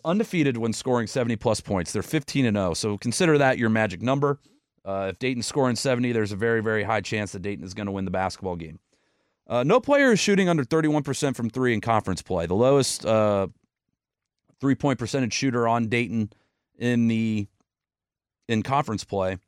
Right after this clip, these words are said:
is, uh, Enoch Cheeks at thirty-one percent, who has made some timely ones in the past couple of games and is really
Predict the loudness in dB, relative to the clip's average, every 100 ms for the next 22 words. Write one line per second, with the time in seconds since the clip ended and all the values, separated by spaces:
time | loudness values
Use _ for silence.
0 | _ _ -6 0 0 0 -2 0 2 0
1 | -2 -6 -6 -8 -6 -4 -2 -4 -6 -6
2 | -2 0 0 -2 -2 -2 0 2 6 6
3 | 6 2 0 0 -2 -2 0 0 0 -2
4 | 0 -4 -4 -6 -8 -8 -6 -6 -2 0
5 | 0